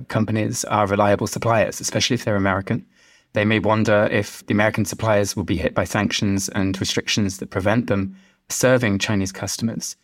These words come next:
Certainly, any company that is willing to bring their technology and their expertise to China, I think, will be welcomed at the moment. In addition to all the things that were in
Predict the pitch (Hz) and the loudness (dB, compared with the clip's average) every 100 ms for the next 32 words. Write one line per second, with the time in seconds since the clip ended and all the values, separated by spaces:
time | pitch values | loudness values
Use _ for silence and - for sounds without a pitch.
0 | _ _ - 175 160 127 104 - 139 147 | _ _ 0 0 2 0 0 0 0 0
1 | - 120 117 107 113 - _ _ 117 123 | 2 0 0 0 0 -2 _ _ -4 2
2 | 143 127 107 92 - _ _ - 107 113 | 2 4 2 -2 -12 _ _ -4 0 0
3 | 110 101 101 - 120 104 107 101 98 101 | 2 2 2 2 2 0 2 0 2 0
4 | - 110 - 104 - - 113 113 101 98 | -4 -4 0 -2 -2 -2 0 2 0 -4
5 | _ _ _ 107 - 113 - 110 107 101 | _ _ _ -4 0 0 0 0 2 4
6 | 156 - 113 107 - 107 110 117 - - | 4 4 0 0 0 -2 0 -4 -4 -6
7 | - _ _ - 139 127 143 127 143 123 | -8 _ _ 0 2 2 2 2 2 2
8 | 107 - 113 98 104 107 107 147 151 123 | 0 0 0 0 -2 -2 0 2 2 2
9 | 117 | -2